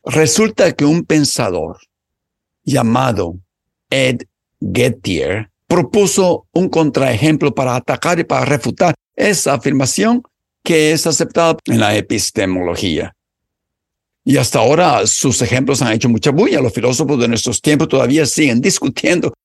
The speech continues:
los contraejemplos provistos por Ed Gettier en mil novecientos sesenta y tres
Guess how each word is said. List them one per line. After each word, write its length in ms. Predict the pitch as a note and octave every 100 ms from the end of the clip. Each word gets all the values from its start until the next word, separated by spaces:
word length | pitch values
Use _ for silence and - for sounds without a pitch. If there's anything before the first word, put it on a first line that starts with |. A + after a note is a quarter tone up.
| -
los 240 | D3 -
contraejemplos 920 | F3 G#3 G3+ D3+ C3+ C#3+ D#3+ D#3 D#3 -
provistos 520 | B2+ A#2 - - A#2
por 220 | B2+ G2+ -
Ed 220 | B2+ B2+
Gettier 520 | C3+ C3+ - A2 A#2 -
en 120 | A#2
mil 200 | D#3+ F3+
novecientos 580 | C#3 A2 - D3 C#3 A#2+
sesenta 440 | A2+ - E3+ C#3+
y 40 | A#2
tres 360 | A2+ G2+ -